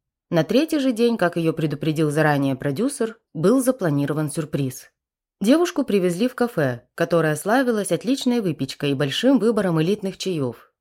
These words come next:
и усадили за столик, покрытый белой скатертью в малиновую клеточку. Что ждать, она даже не представляла. Немного с опозданием прибыл Малахоль.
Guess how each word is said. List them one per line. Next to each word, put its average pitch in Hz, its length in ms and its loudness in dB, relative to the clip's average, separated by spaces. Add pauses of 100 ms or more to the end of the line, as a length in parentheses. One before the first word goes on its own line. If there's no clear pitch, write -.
(100)
и 160 80 -2
усадили 196 460 0
за 247 120 2
столик, 147 460 -2
покрытый 175 400 0
белой 175 320 2
скатертью 202 540 -4
в 175 40 -8
малиновую 151 520 0
клеточку. 143 720 -6 (480)
Что - 260 2
ждать, 185 400 -2 (200)
она 160 200 2
даже 240 260 0
не 240 120 0
представляла. 147 800 -4 (400)
Немного 254 440 6
с - 80 -2
опозданием 202 600 4
прибыл 175 380 -2
Малахоль. 185 600 -2